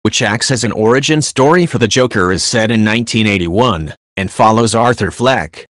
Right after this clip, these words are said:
a failed stand-up comedian who turns to a life of crime and chaos in Gotham City. Robert De Niro, Zazie Beetz, and Frances Conroy appear in supporting roles.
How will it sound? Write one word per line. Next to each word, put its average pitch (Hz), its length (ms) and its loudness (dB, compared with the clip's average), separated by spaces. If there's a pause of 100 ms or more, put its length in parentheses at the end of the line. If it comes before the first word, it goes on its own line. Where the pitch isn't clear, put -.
(120)
a 110 60 -2
failed 98 380 0
stand-up 135 460 0
comedian 110 460 0
who 107 160 0
turns 104 400 0
to 117 180 2
a - 20 2
life 104 280 0
of 110 160 -4
crime 113 400 2
and 113 140 0
chaos 101 500 0
in 92 100 -4
Gotham 107 400 0
City. 85 420 -2 (400)
Robert 131 340 2
De 160 80 2
Niro, 123 420 2 (240)
Zazie 127 400 0
Beetz, 82 520 -4 (220)
and 95 140 -4
Frances 104 440 0
Conroy 107 540 2
appear 113 360 -2
in 87 100 -2
supporting 107 560 0
roles. 78 560 -2